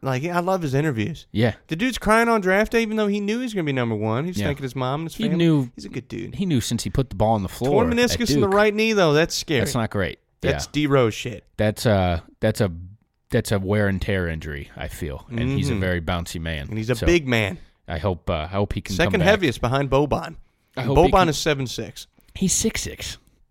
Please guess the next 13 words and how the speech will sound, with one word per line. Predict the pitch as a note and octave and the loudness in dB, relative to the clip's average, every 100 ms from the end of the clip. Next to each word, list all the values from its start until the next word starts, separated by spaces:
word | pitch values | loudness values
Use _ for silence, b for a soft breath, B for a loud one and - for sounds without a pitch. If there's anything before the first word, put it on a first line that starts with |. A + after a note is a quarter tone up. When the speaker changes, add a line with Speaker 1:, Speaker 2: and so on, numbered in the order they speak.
| _ _ _ | _ _ _
Speaker 1:
Yeah, | B2 G2+ - | -8 -8 -8
exactly. | - A#2 C3 | -4 0 0
Speaker 2:
Zion | F#2 C#2+ | 0 -4
is. | C2+ - - - | -10 -14 -16 0
Oh | C3 | 2
my | A#2 C3+ | 4 4
Speaker 1:
Boban's | A2 | 4
Speaker 2:
goodness. | |
Speaker 1:
seven | D#3+ F#3 A#2+ | 4 4 2
six. | - G#2 - - | -4 -8 -12 -12
Speaker 2:
That's | G2 G#2 F#2 | -8 -6 -6
insane. | E2 - F#2+ - | -8 -6 -6 -4
Speaker 1:
Yeah. | - G2+ | -4 -4